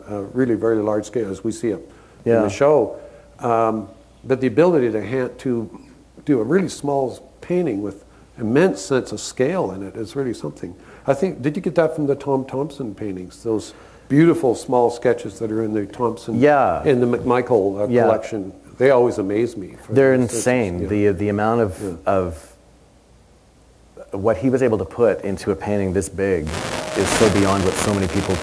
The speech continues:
Speaker 2: you know, what many people could never do in their
Speaker 1: Yeah.
Speaker 2: entire life, you know? Yeah, that, that, uh, that kind of focused energy in a small piece was definitely from him. And, uh,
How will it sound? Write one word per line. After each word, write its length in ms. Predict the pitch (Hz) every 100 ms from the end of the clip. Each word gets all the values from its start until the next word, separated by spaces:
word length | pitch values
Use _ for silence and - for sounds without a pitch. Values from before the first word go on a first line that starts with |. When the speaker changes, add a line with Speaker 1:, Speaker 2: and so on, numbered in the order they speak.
| -
Speaker 2:
you 60 | 107
know, 100 | 92
what 500 | 92 90 - - 104
many 180 | 113 110
people 240 | 107 98
could 140 | 95 95
never 180 | 90
do 120 | 90 95
in 80 |
their 120 | 90 87
Speaker 1:
Yeah. 160 | 113
Speaker 2:
entire 140 | 104 101
life, 340 | 90 98 80 -
you 60 |
know? 240 | 87 82 98 - - - - - -
Yeah, 180 | 131 131
that, 280 | 113 113 -
that, 320 | 131 120 -
uh, 420 | 120 110 107 101 78 - -
that 240 | 80 110 107
kind 180 | 131 120
of 80 |
focused 440 | - - 139 135 113
energy 340 | 104 107 98
in 80 | 90
a 60 | 90
small 360 | - 95 92
piece 340 | - 95 - -
was 120 | 87
definitely 500 | 101 95 101 80 85
from 200 | - 85
him. 280 | 82 76 73 - - - - _ _ -
And, 420 | 95 90 87 85
uh, 280 | 85 85